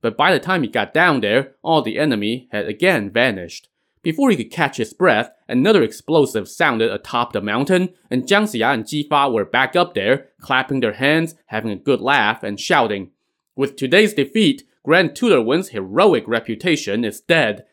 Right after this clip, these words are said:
How can he return to the capital?" "Ji Fa, you scoundrel!" Wen Zhong roared. "How dare you!"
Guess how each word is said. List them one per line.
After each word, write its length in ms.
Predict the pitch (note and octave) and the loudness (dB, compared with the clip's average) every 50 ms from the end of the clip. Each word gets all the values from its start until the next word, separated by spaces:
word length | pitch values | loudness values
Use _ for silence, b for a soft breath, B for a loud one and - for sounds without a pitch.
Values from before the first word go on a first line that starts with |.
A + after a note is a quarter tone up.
| _ _ _ | _ _ _
How 220 | - B3 B3+ F3+ C#3 | 0 2 2 2 2
can 180 | - A#2 G#2+ | 0 -4 -8
he 160 | G2+ G#2+ A2 | -6 -6 -4
return 400 | A2+ A2+ A2+ A2 - - F#3 D3+ | -4 -4 -4 -4 -2 -2 0 0
to 80 | A#2+ A2+ | 0 -2
the 80 | A2+ G#2 | -6 -6
capital?" 720 | - - E3+ F#3+ F#3 - B2 A2 G2+ G2 F#2 F2 E2 _ _ _ _ _ _ _ _ _ _ _ _ _ _ _ _ _ _ _ _ _ | -4 -2 0 0 0 -2 -4 -10 -10 -10 -10 -10 -12 _ _ _ _ _ _ _ _ _ _ _ _ _ _ _ _ _ _ _ _ _
"Ji 180 | - A3 A3+ G3+ | 2 4 4 4
Fa, 280 | G#3+ G#3 G3+ G3 F#3 D#3 | 4 4 4 4 4 2
you 120 | F#3 F#3+ | 0 -2
scoundrel!" 800 | E3+ - - C4+ C4+ C4+ B3 G#3+ - - E3+ C#3+ A#2 G2 - - | -4 -2 2 4 4 6 6 4 4 4 4 4 4 2 -2 -8
Wen 180 | - - B2+ C#3 | -6 -4 -4 -2
Zhong 280 | C#3 E3 B2 A2 A#2 D3 | 0 0 -2 0 2 4
roared. 320 | E3+ C#3 A2+ G#2 G#2 - _ _ _ | 4 4 4 2 -2 -4 _ _ _
"How 320 | - G#3 B3+ G#3+ G3 - - | 0 2 2 2 0 -2 2
dare 280 | - G3+ A3 G3+ F3 D#3 | 4 6 6 6 6 4
you!" 400 | B2+ C3 B2 G#2+ F#2 E2+ E2 | 4 2 0 0 -2 -4 -10